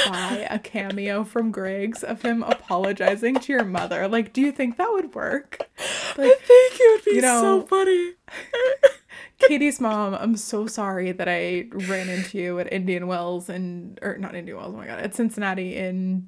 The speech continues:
Speaker 1: twenty fourteen or
Speaker 2: Eleven,
Speaker 1: whatever.
Speaker 2: twenty eleven, yeah.
Speaker 1: Twenty eleven.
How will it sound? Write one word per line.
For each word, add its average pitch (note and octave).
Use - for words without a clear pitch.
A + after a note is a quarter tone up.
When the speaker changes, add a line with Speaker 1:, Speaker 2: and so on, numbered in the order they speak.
Speaker 1:
twenty F#3+
fourteen F#3
or -
Speaker 2:
Eleven, D#3+
Speaker 1:
whatever. G3
Speaker 2:
twenty F#3
eleven, D#3
yeah. D#3+
Speaker 1:
Twenty G#3
eleven. G3+